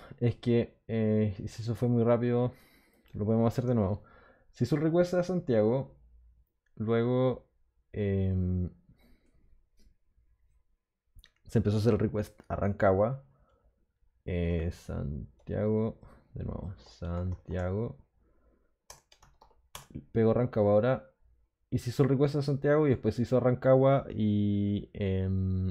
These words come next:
en este caso tuvimos la suerte de que el, el re-, el re-, el primer request que hicimos llegó primero, o sea, el de Santiago. Y el de Rancagua llegó después, ¿ya? Entonces ahí tuvimos suerte. Básicamente porque, em,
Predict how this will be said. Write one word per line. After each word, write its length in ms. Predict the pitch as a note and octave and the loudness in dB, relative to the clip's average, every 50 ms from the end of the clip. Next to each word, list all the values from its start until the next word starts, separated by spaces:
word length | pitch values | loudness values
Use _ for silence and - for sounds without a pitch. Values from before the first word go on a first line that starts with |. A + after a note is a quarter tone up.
| - - | -6 -8
en 160 | - D#2 A2 | -6 -2 -2
este 180 | A2+ - - C3+ | 0 2 6 8
caso 240 | D3 F3 E3+ - C#3 | 8 8 8 6 4
tuvimos 300 | C3 C3+ C#3 C#3+ C#3+ C#3 | 4 6 6 6 6 4
la 80 | C#3+ | 4
suerte 480 | C#3 - D#3+ D3 C#3 C#3 - D#3 D#3 D3 | 2 2 0 0 0 -2 -2 -4 -2 -2
de 160 | A#2+ A2 G2+ | -2 -2 -2
que 100 | - G#2+ G2+ | -2 -2 -2
el, 200 | G#2 G2+ - - | -2 -4 -6 -6
el 260 | - G#2+ G2+ F#2+ F#2 F2 | -6 -6 -4 -4 -6 -6
re-, 240 | G2 G2 F#2 - _ | -6 -6 -8 -8 _
el 320 | - G#2 G2+ F#2+ F#2+ F#2 F2 | -8 -6 -4 -2 -2 -4 -4
re-, 220 | F2+ F#2+ G2+ - - - | -4 -4 -4 -6 -6 -8
el 140 | - F#2+ | -10 -4
primer 240 | - A2 A2+ B2+ C3+ | 0 4 6 6 6
request 340 | D3 C#3 D#3 D#3 - - - | 6 6 4 2 2 -2 -4
que 80 | - C3+ | -4 -4
hicimos 380 | C#3 - F3 D#3 D3 C#3+ C#3+ | -2 0 0 2 2 2 2
llegó 560 | A#2+ A2 G#2 A2 A2+ A#2+ A#2+ B2 B2 - _ - - _ - | 2 2 2 2 4 4 4 2 2 -2 _ -18 -20 _ -8
primero, 400 | G#2 A2+ A#2 A2+ G2+ G#2 G#2+ A#2 | -2 0 2 4 4 4 2 0
o 60 | A#2 | -2
sea, 180 | - G#2 F#2 F#2+ | -2 -2 -2 0
el 140 | G2 G2 F#2+ | 0 -2 -2
de 180 | G2 F#2+ F#2+ | -2 -2 -2
Santiago. 680 | - - G#2+ G#2 - G#2+ G#2 G#2 A#2+ C#3+ F#3+ - _ _ _ _ _ _ _ _ _ _ _ _ _ _ _ _ | -2 -4 -6 -4 0 0 0 0 0 -2 -4 -6 _ _ _ _ _ _ _ _ _ _ _ _ _ _ _ _
Y 60 | G#2 | -4
el 60 | G#2+ G2+ | -2 0
de 80 | A2 | 2
Rancagua 400 | G#2+ G#2+ G#2+ - - A#2 B2 C3+ | 2 2 2 2 2 4 6 6
llegó 460 | C3 A#2 G#2 G#2+ A2+ A#2 A#2 A#2 G#2+ | 6 6 6 8 8 8 8 8 6
después, 720 | F#2 F2+ G2+ F#2 - - F2 - - - - - - - _ | 4 2 0 0 0 -2 -4 -4 -4 -6 -8 -14 -18 -16 _
¿ya? 180 | - - G2 G#2+ | -2 2 4 4
Entonces 240 | G#2 - G2 - G#2+ | 4 2 2 2 4
ahí 100 | G2+ G2 | 4 6
tuvimos 400 | G2+ G#2 G#2+ G#2+ A2 A2+ G2+ - | 6 6 6 6 6 6 4 2
suerte. 640 | - - - G2 F2+ - - - B2+ C#3 C#3 C#3 - _ _ - - - _ _ _ _ - | -2 0 0 0 0 0 -2 -2 -2 -2 -2 -4 -10 _ _ -20 -20 -20 _ _ _ _ -4
Básicamente 560 | - A2 G#2 - A2+ A#2 A2 A2+ A2+ - C3 | -2 -2 0 0 0 2 2 2 2 2 2
porque, 720 | A2+ A2 G#2+ G#2+ - - A2 G#2+ G#2+ G#2 G#2 F#2+ - - _ | 0 0 -2 -4 -4 -2 2 4 4 4 4 2 -2 -6 _
em, 920 | G#2 G2+ G2 G2 G2+ G2+ G2+ G2 G2 G2 G2 G2 G2 G2 G2 G2 F#2+ F#2+ | -4 -2 0 2 2 2 2 2 2 2 2 2 2 2 2 2 2 0